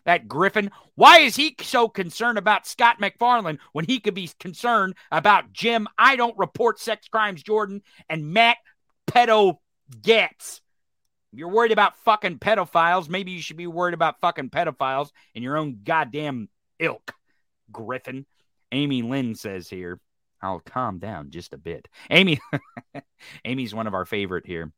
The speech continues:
On the Tony Michaels podcast, as we're rounding up the Tweety Tweets and the Trendy Trends. Amy says, "Don't forget what Brett Kavanaugh did to Christine Blasey Ford." Yes, you fucking idiot, Jim Jordan.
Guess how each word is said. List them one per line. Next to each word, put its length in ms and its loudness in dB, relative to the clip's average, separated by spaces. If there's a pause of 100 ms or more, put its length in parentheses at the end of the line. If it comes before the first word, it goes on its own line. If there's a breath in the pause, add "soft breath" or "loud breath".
(760)
On 160 -6
the 80 -8
Tony 220 -8
Michaels 300 -8
podcast, 480 -6 (340 soft breath)
as 180 2
we're 80 0
rounding 360 0
up 100 -10
the 80 -14
Tweety 300 -12
Tweets 280 -14
and 100 -10
the 60 -14
Trendy 260 -6
Trends. 320 -12 (360 soft breath)
Amy 200 8
says, 300 6 (360 loud breath)
"Don't 280 6
forget 500 4
what 320 6
Brett 360 2
Kavanaugh 600 2 (120)
did 380 -2 (580)
to 80 -12
Christine 720 -6 (400)
Blasey 500 -2 (100)
Ford." 520 -6 (180)
Yes, 520 -4 (580)
you 80 -20
fucking 480 -10
idiot, 340 -10
Jim 220 -10
Jordan. 460 -6